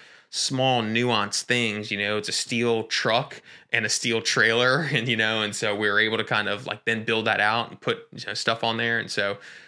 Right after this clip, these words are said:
there's, there's just a lot of stuff. And again, that kinda all stems back from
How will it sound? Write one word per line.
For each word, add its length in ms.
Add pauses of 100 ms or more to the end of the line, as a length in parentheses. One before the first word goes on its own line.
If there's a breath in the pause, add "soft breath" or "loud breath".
(160 loud breath)
there's, 260
there's 240
just 120
a 60
lot 240
of 80
stuff. 300
And 80
again, 240
that 160
kinda 160
all 200
stems 380
back 260
from 280